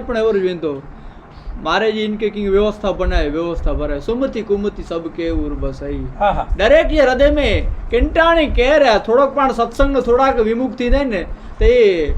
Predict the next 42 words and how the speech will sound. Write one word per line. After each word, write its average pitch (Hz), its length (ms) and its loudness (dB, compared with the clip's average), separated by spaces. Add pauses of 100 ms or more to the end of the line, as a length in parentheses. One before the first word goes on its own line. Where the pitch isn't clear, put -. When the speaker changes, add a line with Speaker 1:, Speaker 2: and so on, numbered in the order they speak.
(580)
Speaker 1:
اهي - 140 -2
ٻڳايون 262 580 4
ئي 294 280 2
پاڻ 277 240 6
جيسن 269 440 6
سروور ۾ 254 440 4 (200)
پيا 262 160 4
آهيون، 302 240 2
تيسن 269 360 2
ئي 311 100 4 (140)
چوپين 277 340 4
کي 269 80 8
ڇڏي 254 320 4
ٿي، 226 100 4
وري 233 180 4
پاڇو 254 380 4
چوپو 254 480 6
ترا ۾ 269 240 4 (100)
جي 247 120 4
نڪريو 254 320 4
نه 240 100 4
آهن، 220 120 2
ٻڳايون 208 400 2
لاءِ 202 180 4
ڪري 180 140 2
واٽ ۾. 165 200 6 (600)
اي، 190 200 -8 (460)
اي، 165 360 2 (240)
اي 202 220 -2
سر - 340 6
پرئي، 220 480 0 (320)
من 240 140 -2
ڪري 294 340 -2 (120)
وسي 269 280 4 (120)
انل 240 240 -4
بن - 220 4
جائي. - 220 8 (680)
هوئي 247 340 2
سکي 247 440 0
جو 254 220 6
اي 226 220 6
سر 233 220 0